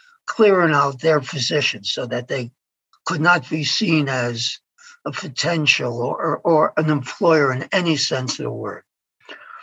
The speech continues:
So that's, uh, what happened. The strike, uh, was was settled, and, uh,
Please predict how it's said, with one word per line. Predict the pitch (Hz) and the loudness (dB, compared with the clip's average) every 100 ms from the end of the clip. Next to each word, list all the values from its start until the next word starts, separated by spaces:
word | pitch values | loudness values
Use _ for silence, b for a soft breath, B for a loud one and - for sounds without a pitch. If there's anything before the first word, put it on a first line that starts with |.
| B _ | B _
So | - 143 | -6 0
that's, | 165 247 - - | 4 4 2 2
uh, | 190 185 | 4 4
what | 180 170 175 | 2 0 0
happened. | 185 - - 160 117 | 0 -2 -2 -4 -4
The | |
strike, | 123 - 139 151 147 - - | -6 -4 0 0 0 -6 -2
uh, | 151 143 | 0 0
was | 135 139 131 - - _ B B _ | -2 -2 -4 -4 -12 _ B B _
was | - 131 | -8 -6
settled, | - 175 175 190 269 254 b b b b _ _ - - | 0 2 2 0 -2 -6 b b b b _ _ -20 -8
and, | 165 160 160 156 151 147 | -2 0 0 0 -2 0
uh, | 160 156 | 0 0